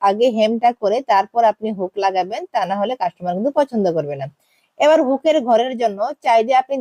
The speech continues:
দাগ দিয়েও করতে পারেন বা দাগ ছাড়াও করতে পারেন। দাগ দিয়ে করলে কি হবে, আপনি হুকটা যেভাবে আছে সেই অনুসারে সেই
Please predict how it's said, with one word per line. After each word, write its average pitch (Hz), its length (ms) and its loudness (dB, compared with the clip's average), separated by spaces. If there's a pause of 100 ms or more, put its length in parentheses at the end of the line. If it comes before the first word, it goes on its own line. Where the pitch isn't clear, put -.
দাগ 175 140 2 (120)
দিয়েও 214 220 0
করতে 269 260 -6
পারেন 311 280 -2
বা 370 80 4 (120)
দাগ 294 140 2 (100)
ছাড়াও 226 300 2
করতে 175 260 -4
পারেন। 156 200 -4 (160)
দাগ 175 140 2 (100)
দিয়ে 240 220 2
করলে 262 220 0
কি 302 140 2
হবে, 302 180 4 (420)
আপনি 254 220 0 (100)
হুকটা 285 260 0 (100)
যেভাবে 302 260 4 (100)
আছে 214 160 -2 (160)
সেই 254 180 2 (100)
অনুসারে 247 340 -2 (120)
সেই 269 180 2